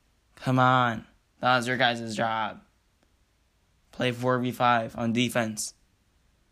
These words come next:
And I, and I understand that he carries the load on offense. But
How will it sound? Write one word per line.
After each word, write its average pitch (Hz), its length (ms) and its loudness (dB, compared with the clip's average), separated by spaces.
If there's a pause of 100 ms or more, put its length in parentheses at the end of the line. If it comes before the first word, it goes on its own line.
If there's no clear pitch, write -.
(880)
And 139 120 2
I, 139 240 2
and 131 140 -2
I 131 40 0
understand 147 360 -4
that 123 80 0
he 117 140 -4
carries 131 480 0
the 120 80 0
load 117 280 2
on 117 140 -2
offense. 120 640 -4 (2000)
But - 300 -4